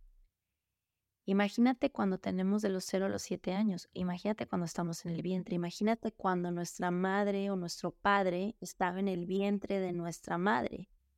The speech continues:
Esas conexiones, esas emociones las estaban viviendo. Y aunque no los conozcamos, en nuestras células está su información.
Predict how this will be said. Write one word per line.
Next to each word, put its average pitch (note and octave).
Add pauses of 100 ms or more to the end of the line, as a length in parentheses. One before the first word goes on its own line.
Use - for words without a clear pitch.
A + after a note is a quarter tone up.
(1300)
Esas G#3+
conexiones, G3
esas G3+
emociones F#3
las F#3+
estaban F#3+
viviendo. F#3+ (720)
Y F#3
aunque G#3+
no F#3+
los C4
conozcamos, G3 (300)
en G3
nuestras F#3+
células A3
está -
su -
información. G#3